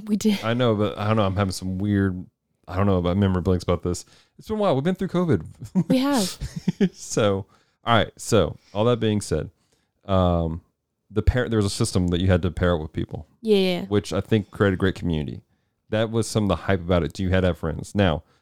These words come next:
Speaker 2: if you're like me, you didn't have friends. Um, I ended up having to get red and blue separately, play them both.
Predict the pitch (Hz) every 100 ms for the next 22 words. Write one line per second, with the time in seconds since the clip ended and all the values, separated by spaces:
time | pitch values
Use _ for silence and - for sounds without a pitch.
0 | _ _ 95 90 110 117 98 87 90 139
1 | - 67 - - - _ _ _ _ _
2 | _ _ 90 82 80 - 110 107 101 98
3 | 90 87 95 90 _ 87 95 92 90 -
4 | 107 101 82 78 87 - _ _ _ -
5 | 120 117 98 87 85 80 - 104 90 -
6 | -